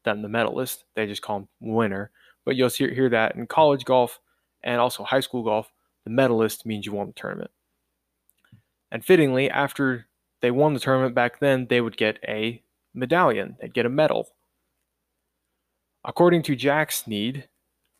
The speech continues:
one of Sam's sons, after you won a sanctioned event, like I said, put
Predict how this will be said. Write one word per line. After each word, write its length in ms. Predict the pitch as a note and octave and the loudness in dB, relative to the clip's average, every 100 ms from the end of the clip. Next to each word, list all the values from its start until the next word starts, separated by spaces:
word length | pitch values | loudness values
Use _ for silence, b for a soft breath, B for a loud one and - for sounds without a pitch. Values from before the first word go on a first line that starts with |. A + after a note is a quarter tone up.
| _ | _
one 180 | C3 C3+ | 2 4
of 100 | B2 | 4
Sam's 400 | - C3+ B2 A2+ | 2 2 0 -2
sons, 640 | - C3 - C#3 - - _ _ _ _ _ _ _ _ _ _ _ _ | 0 0 0 -8 -10 -14 _ _ _ _ _ _ _ _ _ _ _ _
after 300 | - D3 - | 0 0 0
you 180 | D3+ D3 | 0 0
won 420 | C3+ C#3 C#3 C#3 - | 2 2 2 -2 -8
a 440 | B2 A2+ A2 G#2+ _ _ _ | -6 -4 -4 -8 _ _ _
sanctioned 960 | - - - A#2+ D3+ D#3+ - E3 E3+ F3+ | -14 -8 0 2 2 -2 -2 -2 -4 -6
event, 560 | E3+ D3+ A2+ C#3+ - - _ _ _ | -6 -2 -2 -2 -8 -20 _ _ _
like 160 | A2 A#2 | -6 -4
I 60 | |
said, 340 | C3+ A2 A#2 C3 _ _ _ _ | -2 0 -2 -4 _ _ _ _
put 180 | - F3 | 4 4